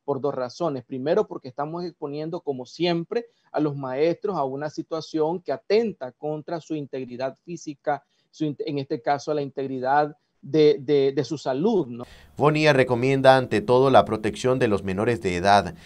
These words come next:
Speaker 2: y la inclusión de las consultas de diversos sectores para un acuerdo común de nación.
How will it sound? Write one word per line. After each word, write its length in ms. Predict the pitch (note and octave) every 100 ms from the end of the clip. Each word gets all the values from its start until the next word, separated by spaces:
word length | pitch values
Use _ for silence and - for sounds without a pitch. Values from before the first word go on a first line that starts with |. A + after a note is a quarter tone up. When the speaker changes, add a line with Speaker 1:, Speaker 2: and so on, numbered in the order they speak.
| -
Speaker 2:
y 80 | F#2+
la 100 | A#2
inclusión 440 | A2+ A2+ G#2+ D3 D3
de 80 |
las 200 | C#3+ A#2+
consultas 840 | - G2+ - E3 B2+ - F#2 - - - - -
de 100 | -
diversos 480 | F#2+ F2+ B2+ - G#2
sectores 520 | F#2+ E2+ C3 C3+ C#3+
para 320 | - A2+ G#2 G#2
un 140 | D3
acuerdo 500 | C3+ - C3+ B2+ C#3+
común 540 | D3+ C3+ A#2 B2 B2 -
de 220 | G#2+ A#2
nación. 560 | A#2 A2+ - E2+ D#2